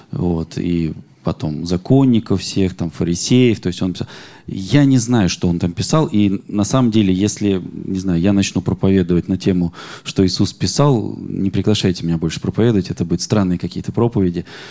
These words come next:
это из серии ереси. На самом деле это не важно, что он, э, писал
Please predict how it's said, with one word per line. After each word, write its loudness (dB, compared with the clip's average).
это -4
из -2
серии 4
ереси. 4
На 4
самом 4
деле 6
это 0
не 6
важно, 2
что 0
он, 0
э, -2
писал 2